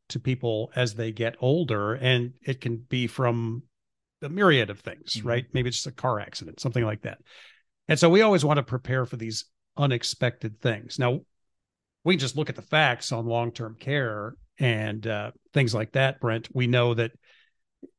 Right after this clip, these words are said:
Speaker 1: if you're a female, uh, the chances are you're gonna be in a long-term care facility longer than a male.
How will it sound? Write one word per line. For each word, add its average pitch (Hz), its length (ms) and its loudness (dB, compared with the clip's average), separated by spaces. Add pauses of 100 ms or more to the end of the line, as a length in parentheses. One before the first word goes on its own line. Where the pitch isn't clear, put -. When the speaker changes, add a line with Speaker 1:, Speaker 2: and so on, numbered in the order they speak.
Speaker 1:
if 156 160 4
you're 147 120 4
a 123 40 0
female, 165 640 4 (340)
uh, 123 560 4 (1000)
the 131 80 -4
chances 156 360 -2
are 143 100 10
you're 139 80 6
gonna 131 120 4
be 131 120 2
in 127 60 4
a 123 40 2
long-term 123 400 2
care 135 200 0
facility 123 440 -2
longer 113 400 0
than 127 120 0
a 139 40 2
male. 113 340 -2